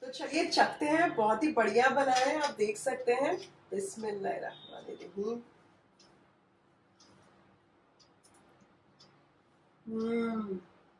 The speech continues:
बहुत ही मज़ेदार बना है, ज़रूर खाइएगा, बनाइएगा, I mean, बनाइएगा, खाइएगा,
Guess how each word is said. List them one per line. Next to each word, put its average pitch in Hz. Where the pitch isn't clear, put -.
बहुत 220
ही 294
मज़ेदार 208
बना 196
है, 240
ज़रूर 262
खाइएगा, 240
बनाइएगा, 240
I -
mean, 214
बनाइएगा, 196
खाइएगा, 226